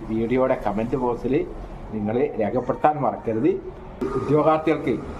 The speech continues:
വളരെയധികം ഉപകാരപ്രദമായിട്ടുള്ള എൻ്റെ വി-, വീഡിയോസ് കാണാൻ വേണ്ടിയിട്ട് ഈ എൻ്റെ YouTube ചാനൽ സബ്സ്ക്രൈബ് ചെയ്യാനും കൂടെ ബെൽ ഐക്കൺ അമർത്താനും മറക്കരുത്. ഓക്കെ, ഉദ്യോഗാർത്ഥികൾക്ക്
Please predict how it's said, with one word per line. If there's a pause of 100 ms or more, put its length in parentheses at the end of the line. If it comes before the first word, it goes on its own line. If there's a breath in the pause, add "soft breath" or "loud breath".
(200)
വളരെയധികം
ഉപകാരപ്രദമായിട്ടുള്ള
എൻ്റെ
വി-,
വീഡിയോസ്
കാണാൻ
വേണ്ടിയിട്ട് (360)
ഈ (140)
എൻ്റെ
YouTube
ചാനൽ
സബ്സ്ക്രൈബ്
ചെയ്യാനും (400)
കൂടെ (100)
ബെൽ (160)
ഐക്കൺ
അമർത്താനും (260)
മറക്കരുത്. (1300)
ഓക്കെ,
ഉദ്യോഗാർത്ഥികൾക്ക്